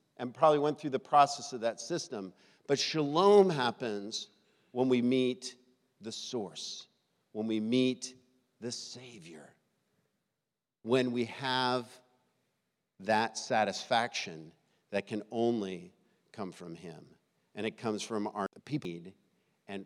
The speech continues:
our recognition that our need has been met. The people of God, I hope your communion today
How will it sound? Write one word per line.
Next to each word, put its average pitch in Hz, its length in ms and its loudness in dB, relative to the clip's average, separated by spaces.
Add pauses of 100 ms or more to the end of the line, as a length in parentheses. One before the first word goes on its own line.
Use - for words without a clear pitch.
our 101 160 0
recognition 104 800 -4
that 95 140 -10
our 87 120 -10
need 98 280 -8
has 90 160 -12
been 87 300 -10
met. 82 220 -10 (1900)
The - 80 -20
people 147 340 0
of 110 160 2
God, 113 500 4 (1080)
I 123 100 -2
hope 127 300 0
your 120 160 -2
communion 104 580 -8
today 85 540 -14